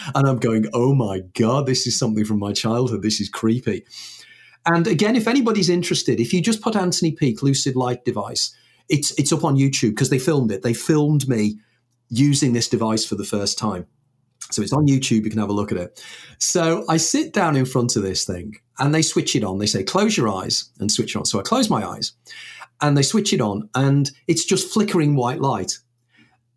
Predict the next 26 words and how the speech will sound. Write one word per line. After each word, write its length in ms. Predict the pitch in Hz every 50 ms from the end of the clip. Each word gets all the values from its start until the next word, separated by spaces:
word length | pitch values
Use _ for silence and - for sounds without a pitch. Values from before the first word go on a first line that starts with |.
| -
And 140 | - 156 160
they 80 | 170 165
gave 300 | - 196 202 226 214 220
me 80 | 196
the 100 | 170 165
strongest 600 | 160 - - - 180 165 165 170 156 151 - - -
dose 240 | 160 135 127 -
they 120 | - 127 113
could 280 | 110 - - 131 107
'cause 100 | - 95
it's 160 | 110 - - 147
all 160 | 151 151 147
programmed. 520 | 147 - 151 131 131 120 113 110 98 101 104
There 80 | 107
are 60 | 110
different 400 | 110 110 143 135 - - 117 -
levels 360 | - 120 120 113 117 107 110 -
that 120 | 113 107
they 100 | 113 107
can 180 | 104 - 107 107
use 220 | 104 104 104 -
and 120 | 113 107
different 300 | 107 123 - - - 110
sequences 640 | - - - - 120 - - 117 107 - - 101 -
of 120 | 101 92 98
light. 320 | 104 101 98 92 - -